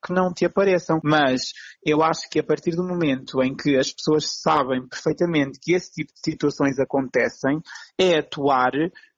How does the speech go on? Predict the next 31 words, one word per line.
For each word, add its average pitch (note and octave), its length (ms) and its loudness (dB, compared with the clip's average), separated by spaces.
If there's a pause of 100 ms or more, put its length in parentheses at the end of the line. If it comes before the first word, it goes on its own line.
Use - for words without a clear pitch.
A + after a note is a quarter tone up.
(120)
quando F3+ 300 0
isso G3+ 180 -6
acontece, G3 640 0
porque F#3+ 300 0
realmente, E3 840 0 (240)
para G#3 140 2
mim F#3 140 0
foi G3 160 0
bastante F#3 360 0
perturbador D3+ 680 0
ver F3+ 180 0
que - 80 -4
aquela D3 280 2
rapariga D3 440 -2
estava D#3 260 0
a - 40 -2
ser C3+ 180 -2
assediada C3+ 640 0
na C#3+ 140 0
paragem C3+ 360 0
de C3 80 0
autocarro C3 680 -2 (120)
e E3+ 140 4
aqueles F3+ 300 0
dois F3 160 0
rapazes E3 580 0 (220)
não G#3+ 200 4
saíam F#3+ 380 0
de E3 100 -6
cima D#3+ 280 0
dela, C3+ 420 2